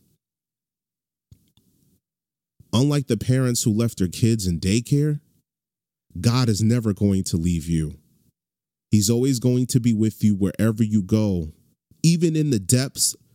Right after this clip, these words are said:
of your temptation and sin, he's always going to be with you.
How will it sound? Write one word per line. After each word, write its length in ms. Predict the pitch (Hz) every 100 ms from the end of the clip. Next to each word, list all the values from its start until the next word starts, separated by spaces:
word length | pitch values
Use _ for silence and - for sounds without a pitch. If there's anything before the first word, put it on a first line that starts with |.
| _ _ _ _ _ -
of 160 | 98
your 200 | 95 127
temptation 720 | 131 139 120 - 135 131 - 104
and 160 | 92
sin, 460 | - - 123 95 80 - - -
he's 260 | 113 104
always 400 | 113 131 139 127
going 380 | 104 120 127 123
to 120 | 120 120
be 120 | 117
with 300 | 98 113 -
you. 220 | 87 76